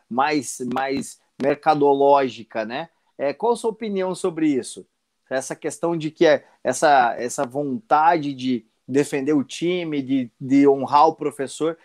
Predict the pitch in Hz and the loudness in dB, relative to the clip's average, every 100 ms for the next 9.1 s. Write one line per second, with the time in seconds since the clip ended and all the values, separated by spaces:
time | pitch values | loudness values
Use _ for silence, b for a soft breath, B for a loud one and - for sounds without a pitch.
0 | _ - 139 - 160 - 143 165 165 165 | _ -2 -2 -2 -8 -8 -4 -4 -2 -6
1 | - 175 185 196 185 _ _ - 135 135 | -6 -6 -2 -2 -4 _ _ -2 0 0
2 | 135 127 117 - 120 120 - 123 120 - | -2 -2 -4 -4 -4 -4 -6 -6 -4 -6
3 | 123 120 117 135 139 127 - 160 208 220 | -6 -6 -6 -4 -4 -6 -2 2 2 -2
4 | _ _ _ 117 113 165 175 165 139 180 | _ _ _ -6 -4 -2 -4 -6 -2 0
5 | 196 196 175 170 160 175 _ - 208 220 | 0 -2 -6 -12 -10 -12 _ -8 -8 -4
6 | 220 196 190 156 180 - 185 - 180 170 | -4 0 -2 -2 -8 -2 -2 0 -2 -2
7 | 175 160 151 117 98 _ _ _ 110 - | 0 2 2 0 -12 _ _ _ -8 0
8 | 143 135 147 135 - 123 113 - 107 110 | 0 0 -2 -2 -2 -2 -2 -8 -10 -6
9 | 160 | -8